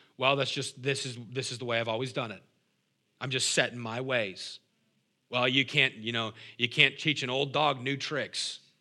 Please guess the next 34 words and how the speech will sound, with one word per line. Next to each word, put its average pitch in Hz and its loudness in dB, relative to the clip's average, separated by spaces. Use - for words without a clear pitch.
You 123 -4
know, 123 2
you've 127 4
heard 135 -2
that. 117 -2
I've 107 -4
heard 120 -4
people 113 -8
say 123 -2
that. 98 -2
"I'm 101 -8
sorry, 123 -8
Pastor, 107 -10
can't 110 -16
teach 113 -14
an 110 -16
old 120 -12
dog 123 -12
new 120 -12
tricks." - -12
Well, 127 -10
that's 131 -4
not 143 -2
what 135 -4
the 120 -14
Bible 143 2
talks 113 -8
about 110 -6
when 127 -10
it 113 -12
talks 110 -10
about 110 -8
a 104 -8
believer. 107 -12